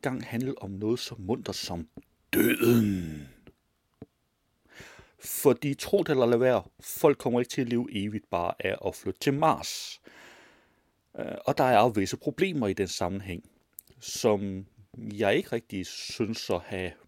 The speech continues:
hørt nogen tale højt om. Nå, øh, og som jeg synes bliver behandlet fuldstændig vanvittigt i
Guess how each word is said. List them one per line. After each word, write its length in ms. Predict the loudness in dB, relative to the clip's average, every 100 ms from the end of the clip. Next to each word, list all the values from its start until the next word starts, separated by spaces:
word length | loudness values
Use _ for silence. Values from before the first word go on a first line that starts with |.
| _ _ _
hørt 280 | -2 -2 -4
nogen 260 | -10 -10 -12
tale 320 | -6 -6 -4
højt 300 | -6 -6 -6
om. 200 | -10 -12 _ _ _ _ _ _ _ _
Nå, 200 | -2 -2 -4 -20 -20 -20 -4
øh, 240 | 0 0 2
og 120 | 0
som 160 | 0 -2
jeg 100 | -2
synes 200 | -4 -4
bliver 260 | 0 0
behandlet 360 | -2 -6 -6 -4
fuldstændig 500 | -2 -2 -2 -6 0
vanvittigt 460 | 0 0 -2 -4 -10 -10
i 240 | -8